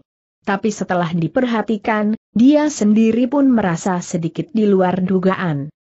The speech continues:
Ternyata orang yang baru datang itu adalah seorang pemuda yang jauh lebih muda lagi daripada dirinya, dia berkulit merah kehitam-hitaman, pasir dan debu mengotori wajahnya, meski sukar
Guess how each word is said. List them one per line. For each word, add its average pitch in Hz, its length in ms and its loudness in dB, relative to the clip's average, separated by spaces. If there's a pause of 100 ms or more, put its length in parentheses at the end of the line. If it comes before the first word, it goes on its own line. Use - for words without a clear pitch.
(300)
Ternyata 277 560 0
orang 202 400 2
yang 180 240 2
baru 240 480 0
datang 180 400 -2
itu 208 320 -2
adalah 175 480 0
seorang 214 560 -2
pemuda 240 400 2
yang 170 240 0
jauh 165 320 -2
lebih 185 320 0
muda 190 280 2
lagi 190 360 0
daripada 214 640 0
dirinya, 233 560 2 (240)
dia 262 320 4
berkulit 214 480 -2
merah 196 320 -2
kehitam-hitaman, 196 1200 0 (240)
pasir 240 640 0
dan 160 260 -2
debu 185 380 2
mengotori 202 580 0
wajahnya, 202 640 -2 (220)
meski 196 420 -2
sukar 196 400 -4